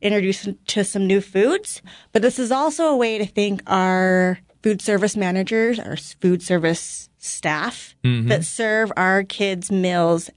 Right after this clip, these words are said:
Speaker 1: every single day when they are at school.
Speaker 2: Does every school participate in school breakfast? It was not around when I was a kid.
Speaker 1: So no, actually, I hate to say this statistic, but we are in last place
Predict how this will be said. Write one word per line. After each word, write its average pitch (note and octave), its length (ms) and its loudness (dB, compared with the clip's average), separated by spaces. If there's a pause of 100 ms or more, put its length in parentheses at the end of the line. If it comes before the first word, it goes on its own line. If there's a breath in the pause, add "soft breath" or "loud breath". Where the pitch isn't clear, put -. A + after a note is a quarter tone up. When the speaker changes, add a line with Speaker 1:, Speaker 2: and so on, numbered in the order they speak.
Speaker 1:
every E3+ 340 -2
single E3+ 360 -4
day D#3+ 260 -2
when D3 180 -8
they D3 180 -2
are - 140 -10
at - 140 -10
school. - 440 -4 (160)
Speaker 2:
Does B2 280 2
every C#3+ 320 0
school D3+ 320 -2
participate C#3 560 0
in A#2+ 80 0
school C3 240 2
breakfast? A#2+ 420 0
It C3 60 0
was B2 160 -2
not D3+ 240 0
around A2+ 340 -2
when G2 100 -6
I B2+ 120 2
was F#2 120 -4
a F#2+ 60 -12
kid. - 340 -12
Speaker 1:
So D#4+ 380 -2
no, D4 400 2
actually, D4 640 -4 (260)
I B3 120 0
hate B3+ 240 0
to C#4 80 -4
say C4 240 0
this B3 180 0
statistic, A3+ 880 -4
but G3+ 300 0
we B3 200 2
are A#3+ 100 0
in G#3+ 160 0
last G#3+ 440 -4
place F#3+ 640 -2